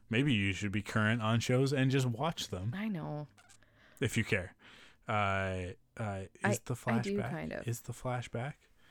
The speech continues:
Speaker 1: Was
Speaker 2: Ha
Speaker 1: it?
Speaker 2: ha, flashback.
Speaker 1: F-, uh, no,
Speaker 2: Anyways.
Speaker 1: The Flash doesn't come back until February fourth?
Speaker 2: <gasps> Whoa.
Speaker 1: Wow. Interesting.
Speaker 2: 'Cause they gotta deal with the fallout on all the other shows.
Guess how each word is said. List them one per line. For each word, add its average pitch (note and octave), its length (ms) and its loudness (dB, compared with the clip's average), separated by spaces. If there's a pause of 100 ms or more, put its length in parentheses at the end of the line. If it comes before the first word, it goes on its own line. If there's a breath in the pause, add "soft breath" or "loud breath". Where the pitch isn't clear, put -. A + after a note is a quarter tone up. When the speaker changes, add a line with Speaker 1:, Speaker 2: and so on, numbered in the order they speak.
(560 soft breath)
Speaker 1:
Was A2 180 -4
Speaker 2:
Ha D3 60 -2
Speaker 1:
it? E3 60 -4
Speaker 2:
ha, D3 200 -2
flashback. C#3+ 360 -6
Speaker 1:
F-, - 260 -16 (220)
uh, G#2 220 -4 (200)
no, B2 300 6
Speaker 2:
Anyways. C3 200 2
Speaker 1:
The D3 100 6
Flash F3+ 420 4
doesn't G#3+ 220 6
come B2 180 4
back D3 220 4
until B2 240 4
February D#3+ 560 2
fourth? - 600 -2
Speaker 2:
<gasps> - 20 -10
Whoa. D3+ 1300 0
Speaker 1:
Wow. G2 680 2 (200)
Interesting. D#3 380 2
Speaker 2:
'Cause F3+ 60 4
they G3 100 6
gotta F#3+ 180 6
deal F3+ 220 6
with F3 100 2
the E3+ 60 -4
fallout E3+ 420 4
on D#3+ 140 2
all D#3 160 4
the D3 100 4
other D3+ 140 2
shows. D3 960 -2